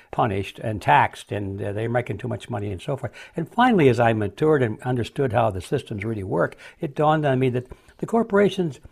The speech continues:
there's nothing wrong with a corporation. It's a perfectly logical structure. I mean, the, the idea, not the structure, but the idea that people can join their investments together and have somebody to manage them for them, and, and they assign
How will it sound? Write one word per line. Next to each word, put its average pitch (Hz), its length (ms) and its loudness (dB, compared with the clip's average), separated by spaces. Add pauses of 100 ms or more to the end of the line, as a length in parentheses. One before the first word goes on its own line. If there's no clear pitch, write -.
(220)
there's 180 140 -8
nothing 233 200 2
wrong 131 240 4
with 107 120 -2
a 101 40 -8
corporation. 110 540 -4
It's - 140 -6
a - 40 -6
perfectly 147 460 -4
logical 113 640 0
structure. - 760 -6 (280)
I 131 120 2
mean, 127 320 0
the, - 200 -8
the 113 160 -2
idea, 113 440 4
not 117 180 0
the 107 80 -4
structure, 127 380 -2
but 110 100 -6
the 123 80 -2
idea 127 420 2
that 117 200 0 (240)
people 147 240 2
can 117 180 -2
join 117 300 0
their 107 240 -2 (100)
investments 139 560 4
together 123 460 0
and 143 100 0
have 117 260 0
somebody 117 300 -2
to 98 60 -2
manage 123 340 0
them 101 160 -6
for 107 240 -6
them, 190 180 -2
and, 123 220 -4 (240)
and 117 260 -2
they 120 140 -2
assign 127 580 -2